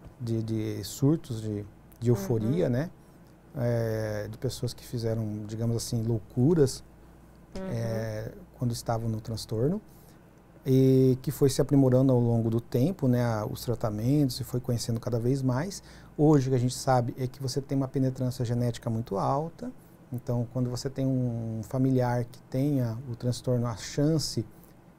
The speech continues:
Speaker 1: de ter esse transtorno também aumenta,
Speaker 2: Uhum.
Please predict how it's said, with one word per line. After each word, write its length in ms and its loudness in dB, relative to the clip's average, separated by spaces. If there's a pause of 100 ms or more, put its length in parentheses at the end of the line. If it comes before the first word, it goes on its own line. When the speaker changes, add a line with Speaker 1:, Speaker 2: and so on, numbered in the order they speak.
(120)
Speaker 1:
de 120 -4
ter 300 2
esse 160 -2
transtorno 440 -2
também 320 2
aumenta, 580 2
Speaker 2:
Uhum. 460 -8